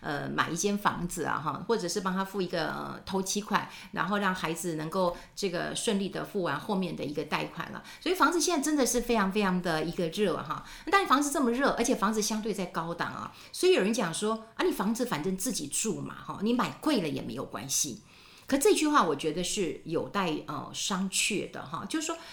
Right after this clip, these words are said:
当然房子是自己住，那你没有卖嘛，哈，所以你当然没有赚啊，或者是你也没有赔嘛，哈，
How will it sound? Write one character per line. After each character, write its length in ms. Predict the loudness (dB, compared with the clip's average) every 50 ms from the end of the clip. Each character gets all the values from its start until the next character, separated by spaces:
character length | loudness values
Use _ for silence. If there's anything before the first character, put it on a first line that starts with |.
| -16 -10 2
当 160 | 4 4 4
然 100 | 4 2
房 300 | 2 0 0 2 2 0
子 100 | 0 0
是 160 | -2 -2 -4
自 160 | -2 -2 -4
己 200 | -2 -2 -4 -4
住， 400 | -4 -4 0 2 2 2 2 -4 -10 -18 -20 -20 -6
那 320 | -2 2 2 2 2 0 -4 0
你 120 | 2 2
没 140 | 4 4 2
有 120 | 2 2
卖 300 | 2 2 2 2 4 2
嘛， 180 | 0 -2 -6 -8 -8
哈， 160 | -6 -4 -2
所 160 | 2 4 4 6
以 40 |
你 160 | 6 4 2 2
当 140 | 0 0
然 140 | 0 0 0
没 80 | 0 0
有 100 | -2 -2
赚 440 | -4 -4 -2 0 2 2 0 -2 -8 -14 -8 -2
啊， 120 | 0 0
或 160 | 2 4 2
者 140 | 2 2 2
是 140 | 0 0 0
你 100 | 0 0
也 80 | 0 0
没 160 | -2 -2 0
有 300 | 0 0 -2 -4 -6 -8
赔 380 | -8 -6 -4 -4 -2 -2 -2 0
嘛， 200 | 0 0 0 -2 0
哈， 260 | 0 -2 -2 -2